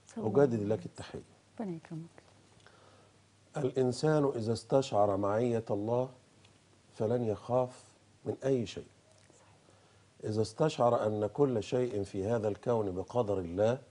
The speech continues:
Speaker 2: وأن ربنا سبحانه وتعالى قال في كتابه: "إن كل شيء خلقناه بقدر".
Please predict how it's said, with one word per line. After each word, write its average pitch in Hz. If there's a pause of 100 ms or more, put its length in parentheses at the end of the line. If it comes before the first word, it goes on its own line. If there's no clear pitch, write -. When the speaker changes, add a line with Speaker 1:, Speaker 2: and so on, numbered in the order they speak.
(760)
Speaker 2:
وأن 127
ربنا 113
سبحانه 127
وتعالى 104
قال 117
في 104
كتابه: 123 (180)
"إن 95
كل 101
شيء 143 (440)
خلقناه 120 (400)
بقدر". 98